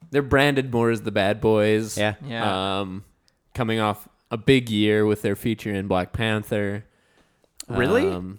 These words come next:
Speaker 2: Oh, yeah.
Speaker 3: Oh, they
Speaker 2: They're
Speaker 3: ride
Speaker 1: I'm
Speaker 3: them
Speaker 1: not
Speaker 3: in
Speaker 1: gonna say too much more than that,
Speaker 2: <laughs>
Speaker 1: but
Speaker 3: That's right.
Speaker 1: yeah, they're in there. I think you gotta go with Rhino.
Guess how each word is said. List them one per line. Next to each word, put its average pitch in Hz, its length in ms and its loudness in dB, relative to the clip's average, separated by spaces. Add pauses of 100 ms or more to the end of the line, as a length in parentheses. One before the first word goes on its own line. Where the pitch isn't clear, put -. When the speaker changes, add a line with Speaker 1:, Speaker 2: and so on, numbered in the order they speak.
Speaker 2:
Oh, 226 220 -4
yeah. 349 260 -4
Speaker 3:
Oh, 156 80 4
they 180 120 8
Speaker 2:
They're 170 80 8
Speaker 3:
ride 160 260 6
Speaker 1:
I'm - 40 0
Speaker 3:
them 165 60 4
Speaker 1:
not 120 80 4
Speaker 3:
in 135 60 -2
Speaker 1:
gonna 120 160 -2
say 123 180 0
too 123 140 -6
much 117 220 0
more 117 180 4
than 101 160 0
that, 101 320 2
Speaker 2:
<laughs> - 20 -10
Speaker 1:
but 92 360 -2 (160)
Speaker 3:
That's 156 200 -12
right. 151 200 -6 (100)
Speaker 1:
yeah, 101 320 -2 (260)
they're 131 240 2
in 95 200 0
there. 92 320 -4 (600)
I - 40 -18
think 165 180 -8
you 139 60 0
gotta 92 200 -2
go 92 100 -6
with 101 140 -2
Rhino. 117 520 -4